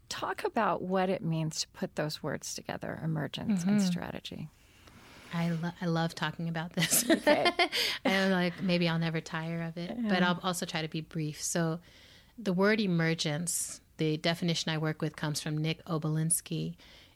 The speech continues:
Speaker 2: and it's emergence is the way complex systems and patterns arise out of relatively simple interactions. So birds flapping their wings, birds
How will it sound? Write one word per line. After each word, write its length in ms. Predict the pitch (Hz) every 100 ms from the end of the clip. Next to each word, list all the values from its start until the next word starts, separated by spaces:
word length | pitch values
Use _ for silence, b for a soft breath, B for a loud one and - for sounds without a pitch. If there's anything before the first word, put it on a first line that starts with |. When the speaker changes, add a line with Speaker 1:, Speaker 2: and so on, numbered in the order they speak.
| -
Speaker 2:
and 320 | 165 160 160
it's 280 | 156 156 - -
emergence 580 | 165 170 170 175 170 165
is 100 | -
the 120 | 160
way 480 | 156 156 156 156 - b b
complex 600 | - 175 170 - 170 -
systems 720 | - 160 - 185 202 208 - - -
and 160 | 165
patterns 720 | - - 170 165 156 165 - - b b
arise 500 | 185 165 160 160 160 -
out 100 | 160
of 140 | 151
relatively 560 | 156 156 160 165 160 151
simple 400 | - 160 - 160
interactions. 920 | 156 143 139 139 - - - - - - b b b b
So 600 | - 160 147 143 147 170 - - _ -
birds 360 | 170 160 156 -
flapping 440 | 165 151 165 156
their 160 | 151 147
wings, 600 | 151 151 180 - - - b b b -
birds 720 | 170 160 156 156 - - -